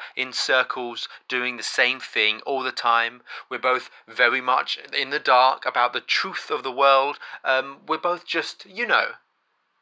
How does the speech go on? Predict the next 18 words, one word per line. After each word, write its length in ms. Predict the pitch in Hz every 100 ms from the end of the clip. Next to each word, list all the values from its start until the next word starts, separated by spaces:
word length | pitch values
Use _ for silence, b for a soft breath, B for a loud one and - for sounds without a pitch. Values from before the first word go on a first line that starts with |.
| _ _ -
just 260 | 247 - 240
e-, 100 | 196 185
both 240 | 220 214
eternally 520 | 214 - 202 190 170
trapped 640 | 160 - 190 135 - - - B B
and 160 | 156 151
lost. 640 | 160 139 - - - - _ _ -
But 120 | 160
there's 100 | 165
something 400 | - 185 170 160
else 400 | 156 143 - - _
that 80 | 113
I 100 | 113
found 300 | - 117 110
we 60 | 104
had 180 | 107 107
in 80 |
common. 320 | 104 107 95